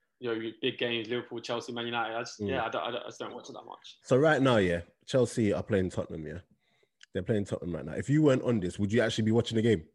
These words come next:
Speaker 1: No.
Speaker 2: <laughs> Wow. <laughs> Wow.
Speaker 1: Nah, probably,
Speaker 2: All
Speaker 1: probably
Speaker 2: right,
Speaker 1: not,
Speaker 2: no, but
Speaker 1: no.
Speaker 2: do you know what? You're, you're not even the first person. Like, I know me.
Speaker 1: Yeah,
Speaker 2: I,
Speaker 1: I'm not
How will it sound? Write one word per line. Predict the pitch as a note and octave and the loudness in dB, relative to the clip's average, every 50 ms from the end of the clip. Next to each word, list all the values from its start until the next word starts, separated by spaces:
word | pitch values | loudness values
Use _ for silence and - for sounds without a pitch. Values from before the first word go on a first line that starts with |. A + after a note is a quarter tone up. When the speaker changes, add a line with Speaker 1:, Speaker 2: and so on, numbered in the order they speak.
| _ _ _ _ _ _ _ _ _ _ _ _ _ _ _ _ _ _ | _ _ _ _ _ _ _ _ _ _ _ _ _ _ _ _ _ _
Speaker 1:
No. | G2+ G2+ F#2 F#2+ F#2+ - - _ _ _ _ _ _ _ _ _ - | -16 -14 -14 -14 -16 -20 -20 _ _ _ _ _ _ _ _ _ -8
Speaker 2:
<laughs> | - - - - - - A#2+ | -8 -8 -8 -8 -10 -10 -6
Wow. | F#2+ G2 G#2 G#2 G2+ G2 F#2+ E2+ E2 - | -2 0 0 2 2 2 0 0 -2 -4
<laughs> | - - _ _ _ _ - - - - - - - G#2 G#2 _ - - - - C#3 A#2 A#2 - - | -10 -18 _ _ _ _ -20 -20 -18 -16 -14 -12 -12 -12 -12 _ -14 -10 -4 -2 -2 -2 -2 -4 -6
Wow. | C3 A#2+ A2 A#2+ A#2 A2 A2 G#2+ - - - - G2 C3 | -6 -4 -4 -4 -4 -2 -2 -4 -4 -6 -10 -10 -4 -2
Speaker 1:
Nah, | B2+ A#2 A2 - | -2 -2 -2 -2
probably, | - B2 A#2+ - - _ _ _ _ - - F2 F2 - - - | -6 -12 -12 -12 -18 _ _ _ _ -20 -18 -18 -20 -18 -12 -8
Speaker 2:
All | - G#2+ | -6 -2
Speaker 1:
probably | A#2+ C3 | -2 0
Speaker 2:
right, | C#3 C#3 C#3 - | 0 0 2 2
Speaker 1:
not, | D#3+ D#3+ | 2 2
Speaker 2:
no, | D3 | 2
but | D3 D3+ A#2 | 2 0 2
Speaker 1:
no. | A2+ | 2
Speaker 2:
do | E3 | 4
you | F#3+ A3+ | 6 6
know | A3 | 6
what? | A3 G3 G3 G#3+ - - - | 8 6 6 4 2 -2 0
You're, | E3+ E3+ F3+ - | 0 2 2 4
you're | G3 | 2
not | A3 A#3+ - | 4 4 4
even | G#3 F3+ F#3+ F3 D3 C3+ C3 | 4 6 6 4 4 4 0
the | D#3 B2+ | -2 2
first | - F3 D#3+ C#3 - | 2 2 2 2 2
person. | - C#3 B2+ - - A#2 A2 G#2+ F2 - _ _ _ _ _ _ _ _ | 2 2 2 2 0 -2 -2 -2 -2 -6 _ _ _ _ _ _ _ _
Like, | - A#2 G#2+ - | -4 -4 -4 -2
I | C#3 D#3 D#3+ | -2 0 2
know | D#3+ D3+ C#3 C3 | 4 4 4 4
me. | B2+ B2+ B2+ | 4 2 2
Speaker 1:
Yeah, | G#2+ - C3 B2+ B2+ B2 | 2 2 2 0 0 -2
Speaker 2:
I, | B2 B2 | -6 -6
Speaker 1:
I'm | A#2 - | -6 -6
not | - | -10